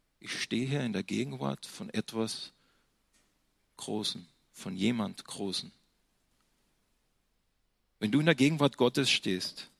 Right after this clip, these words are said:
wenn Gott dir begegnet und Gott dein Leben umkrempeln möchte, wie schaut das aus? Beim Paulus hat's gerade angefangen.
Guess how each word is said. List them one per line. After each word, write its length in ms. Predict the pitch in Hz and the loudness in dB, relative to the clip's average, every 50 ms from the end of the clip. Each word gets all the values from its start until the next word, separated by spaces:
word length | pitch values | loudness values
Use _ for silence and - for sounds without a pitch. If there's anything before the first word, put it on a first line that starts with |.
| _ _ - - - - - | _ _ -20 -20 -20 -6 0
wenn 120 | - 120 107 | 0 2 4
Gott 300 | 131 151 - - - - | 4 4 4 2 2 4
dir 80 | 160 151 | 4 6
begegnet 800 | - - 135 110 113 127 143 147 139 120 92 - - - - - _ _ _ _ _ _ _ _ - | 8 6 4 6 8 6 6 6 4 2 0 0 -4 -12 -16 -16 _ _ _ _ _ _ _ _ -6
und 100 | 104 - | 0 2
Gott 180 | 131 131 - | 4 4 6
dein 120 | 143 131 113 | 4 4 4
Leben 460 | 110 117 127 147 156 139 123 107 104 110 - | 6 6 6 6 6 4 0 -4 -4 -6 -8
umkrempeln 600 | - 135 139 135 - - 135 123 113 117 120 110 | -6 -6 -6 -4 -4 -4 -2 -2 -2 -2 -2 -2
möchte, 480 | 104 101 95 92 - - - 95 90 - _ _ _ _ _ _ _ _ _ _ _ _ _ _ _ _ _ - | -2 -6 -6 -8 -10 -10 -10 -12 -12 -12 _ _ _ _ _ _ _ _ _ _ _ _ _ _ _ _ _ -2
wie 120 | 123 117 | 0 2
schaut 240 | - - 123 117 - | 2 2 0 0 -2
das 120 | 117 - | -4 -4
aus? 440 | 120 117 117 110 104 - - - - _ _ _ _ _ _ _ _ - - - - - _ _ _ _ _ _ _ _ _ _ _ _ _ _ _ _ _ _ _ _ - | -4 -4 -4 -4 -6 -8 -10 -12 -14 _ _ _ _ _ _ _ _ -20 -20 -20 -20 -20 _ _ _ _ _ _ _ _ _ _ _ _ _ _ _ _ _ _ _ _ 2
Beim 120 | 143 120 | 2 4
Paulus 460 | 113 131 143 180 180 160 151 - - | 6 6 6 8 8 8 8 6 6
hat's 180 | 156 143 - - | 4 2 2 2
gerade 400 | - 143 127 135 139 147 151 131 | 2 2 4 4 4 4 4 4
angefangen. 640 | 139 147 156 156 143 - - 120 113 107 95 87 | 4 2 2 2 2 0 2 2 2 2 0 -2